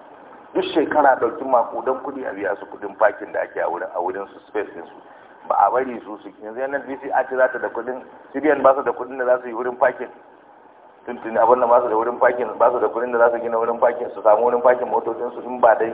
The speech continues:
shiri aka yi tuntuni ba sai sun gama, a gama abin nan. A yayin da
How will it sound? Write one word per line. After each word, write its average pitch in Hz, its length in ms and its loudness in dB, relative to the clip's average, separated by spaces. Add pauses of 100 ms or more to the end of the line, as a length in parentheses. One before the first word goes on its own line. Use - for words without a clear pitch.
shiri 117 280 -8
aka 117 240 0
yi 110 80 -6
tuntuni 113 500 -10
ba 113 180 -4
sai 120 180 -2
sun 120 200 -10
gama, 123 280 2 (380)
a 85 100 -2
gama 110 280 4
abin 110 160 -4
nan. 107 80 -4 (360)
A 98 120 6
yayin 113 520 2
da 127 100 4